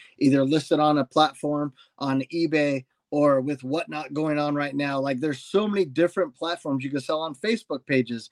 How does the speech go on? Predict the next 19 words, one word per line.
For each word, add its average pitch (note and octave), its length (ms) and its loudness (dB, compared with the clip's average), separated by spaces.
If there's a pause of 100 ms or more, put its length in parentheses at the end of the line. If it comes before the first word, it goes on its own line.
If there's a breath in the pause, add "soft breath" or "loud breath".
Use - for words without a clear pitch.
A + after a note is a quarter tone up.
(340 soft breath)
Um, D3 380 0 (400)
and D#3+ 440 2
I E3 140 2
think F3 460 4
that, D#3+ 260 2 (1040)
I D3+ 60 4
mean, D#3 180 4
people G3+ 240 4
who F3+ 80 8
just F3+ 220 0
wanna F#3 200 4
get D#3 180 4
in G3+ 220 2
and E3+ 80 -2
get F3 160 4
out G#3+ 260 0
and D3+ 140 -10
flip A3 240 -4
it, D4 220 -4